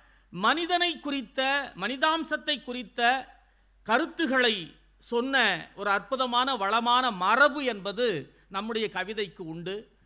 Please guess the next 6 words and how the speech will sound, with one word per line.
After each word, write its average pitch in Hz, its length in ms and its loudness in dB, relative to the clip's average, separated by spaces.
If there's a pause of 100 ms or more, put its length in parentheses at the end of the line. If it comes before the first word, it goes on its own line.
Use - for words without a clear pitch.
(180)
அதனுடைய 247 440 -2
நீட்சியாகத்தான் 247 1120 0 (220)
இன்றைக்கு 202 800 -2 (180)
நவீன 254 400 -2
தமிழ் 269 380 -4
கவிதை, 208 680 -4